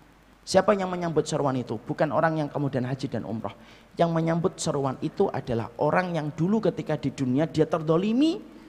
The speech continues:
tapi dia memaafkan dan tetap berbuat baik sama orang yang mendolimi dia. Maka mereka kumpul, Pak. Lalu ditaruh oleh para malaikat di satu tempat khusus. Pada tempat itu,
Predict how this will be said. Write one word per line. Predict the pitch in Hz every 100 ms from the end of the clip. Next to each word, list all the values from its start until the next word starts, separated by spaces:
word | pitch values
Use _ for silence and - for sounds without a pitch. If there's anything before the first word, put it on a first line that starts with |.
| - -
tapi | 156 175 170
dia | 143
memaafkan | 135 135 135 143 165 147
dan | 147 143
tetap | 240 240 - -
berbuat | 151 - 143 135 -
baik | 196 - -
sama | 139 135 90
orang | 139 151 139
yang | 127
mendolimi | 117 113 110 107
dia. | 113 - - - - - - - - - -
Maka | 110 131
mereka | 135 135 156
kumpul, | 190 190 202 151
Pak. | - - - - - - - - - - - - _ _ _ - - 117
Lalu | 120 143 -
ditaruh | 151 147 165
oleh | 160
para | 156 151
malaikat | 151 147 147 147
di | 139
satu | 135 156
tempat | 160 147 131
khusus. | - 165 143 - - - - - - - - _
Pada | 135 143 151
tempat | 220 233 226 226
itu, | 240 294 370 415